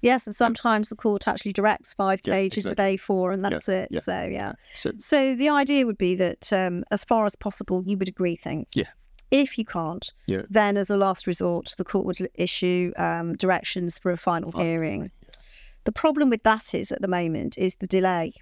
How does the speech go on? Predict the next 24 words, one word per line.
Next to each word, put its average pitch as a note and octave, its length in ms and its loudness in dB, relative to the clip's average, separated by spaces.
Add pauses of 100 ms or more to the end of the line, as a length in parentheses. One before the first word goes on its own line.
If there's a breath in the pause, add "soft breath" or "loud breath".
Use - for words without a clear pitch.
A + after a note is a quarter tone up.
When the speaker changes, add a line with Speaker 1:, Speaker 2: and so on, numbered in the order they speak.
Speaker 2:
Yeah. - 80 -20 (680 loud breath)
Yeah. - 60 -20 (120)
Speaker 1:
It - 100 -2
can B3+ 280 4
take A3+ 360 2
up G#3 160 -4
to - 60 -6
six - 300 0
months F#3+ 520 -2
easily G#3 460 0
Speaker 2:
If - 140 -10
not - 140 -12
longer. - 220 -20 (100)
Speaker 1:
to G#3+ 140 2
get G#3+ 260 2
a - 20 -2
hearing G3 520 2 (180)
Speaker 2:
Yeah. G#3 60 4
Speaker 1:
in G3+ 60 4
excess - 400 -4
of F#3 100 -4
a E3+ 40 -2
day. F3 340 -2
Speaker 2:
Yeah. - 140 -4